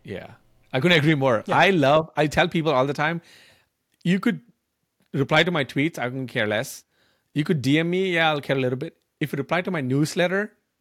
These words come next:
Speaker 1: definitely you're on my top, you know, f-,
Speaker 2: Yeah.
Speaker 1: five to ten people of the day. If you leave a review or if you, like, say something about my podcast episode, like, especially the last twenty minutes of something that I just put out and, like, leave a note to my email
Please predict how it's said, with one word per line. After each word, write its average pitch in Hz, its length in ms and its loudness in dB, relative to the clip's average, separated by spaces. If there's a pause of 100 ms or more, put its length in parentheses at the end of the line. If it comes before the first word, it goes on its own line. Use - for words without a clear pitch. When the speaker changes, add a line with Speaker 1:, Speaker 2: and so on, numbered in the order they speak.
(500)
Speaker 1:
definitely 135 380 0
you're 131 180 4
on 127 60 0
my 123 120 0
top, 117 400 -4
you 120 100 -6
know, 113 100 -4
f-, - 160 -18
Speaker 2:
Yeah. 151 140 -14
Speaker 1:
five 117 280 -2
to 123 80 -10
ten 117 160 -8
people 120 180 -6
of 113 140 -6
the 117 80 -6
day. 123 220 -4 (440)
If 202 260 2
you 190 140 2
leave 180 260 0
a 214 60 2
review 143 540 0
or 151 220 0
if 135 140 -4
you, 170 80 -2
like, 160 380 -2
say - 260 -4
something 160 320 -6
about 143 160 -2
my 131 100 -8
podcast 123 500 -6
episode, 160 480 -4 (160)
like, 131 340 -2
especially 147 360 -4
the 139 60 -2
last 127 260 -2
twenty 135 200 -2
minutes 131 260 -6
of 123 160 -6
something 123 280 -6
that 117 120 -2
I 113 60 -2
just 120 200 -8
put 120 120 -4
out 123 260 -2
and, 120 140 -8
like, 113 140 -8
leave 120 260 -2
a - 20 -2
note 113 280 -2
to 139 60 -4
my 131 120 -2
email 151 480 -4